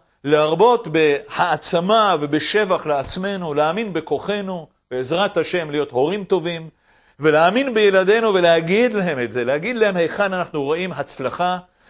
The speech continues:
ובעזרת השם, השבח הזה ייתן להם כוח להרבות בהצלחות למען ישמחו בהם הוריהם בני אדם ובוראם.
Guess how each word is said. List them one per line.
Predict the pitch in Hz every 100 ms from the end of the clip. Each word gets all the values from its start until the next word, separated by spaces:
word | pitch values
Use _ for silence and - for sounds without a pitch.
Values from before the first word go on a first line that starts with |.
| _
ובעזרת | 139 143 151 139 190 214
השם, | 190 - 190 180
השבח | 127 - - 233 220 180
הזה | 165 180
ייתן | 160 156 185
להם | 190 143
כוח | - 190 180 165 - - _ _ -
להרבות | 143 139 143 185 233
בהצלחות | 175 156 156 - 147 135 220 190 185
למען | 156 175 202
ישמחו | 170 156 - 147 - 254
בהם | 202 165 139 120 _ _ -
הוריהם | 180 156 151 180 226 180
בני | 165 151
אדם | 151 196 185 170 165 - _
ובוראם. | 120 123 120 117 101 101